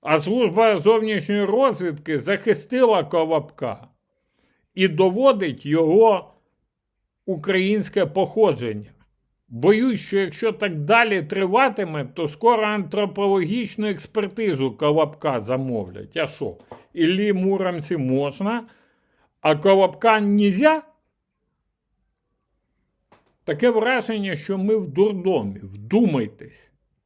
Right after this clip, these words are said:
Росія наносить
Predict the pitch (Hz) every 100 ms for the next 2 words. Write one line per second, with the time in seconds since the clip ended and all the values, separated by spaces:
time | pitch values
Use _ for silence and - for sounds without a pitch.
0 | _ _ _ _ _ _ _ _ _ _
1 | _ _ _ _ _ _ 139 165 185 247
2 | 285 240 214 202 220 254 - 208 147